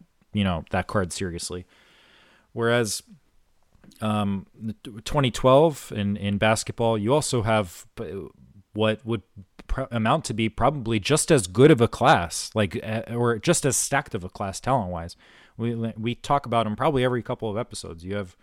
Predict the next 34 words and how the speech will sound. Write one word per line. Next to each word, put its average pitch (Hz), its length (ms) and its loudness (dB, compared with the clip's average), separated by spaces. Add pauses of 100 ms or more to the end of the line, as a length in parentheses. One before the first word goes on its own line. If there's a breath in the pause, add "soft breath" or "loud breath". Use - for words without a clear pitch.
(420 soft breath)
um, 92 260 -8
you 98 60 -6
have 107 100 -6
Anthony 123 320 -4
Davis, 110 360 -4
you - 60 -14
have 87 100 -18
Kawhi, 107 540 0
Damian 120 360 -2
Lillard, 98 420 -6 (400)
um, 92 580 -12 (160)
Klay 131 240 -2
Thompson, 90 720 -4 (200)
uh, 92 340 -6
just 87 220 -10
because 107 480 -4
in 101 360 -4 (580 soft breath)
twenty 131 220 -2
eleven 123 280 2
and 110 140 -2
twenty, 127 220 -2 (140)
twenty 156 200 2
eleven, 127 540 0
the, 107 100 -8
no, 120 460 4
uh, 104 340 4 (800)
basketball, 107 800 -2 (180)
there 120 180 -2
was 120 140 -2
no, 135 220 4
like, 117 280 -2
nobody 123 600 0 (240)
had 110 220 -6
a, 98 260 -4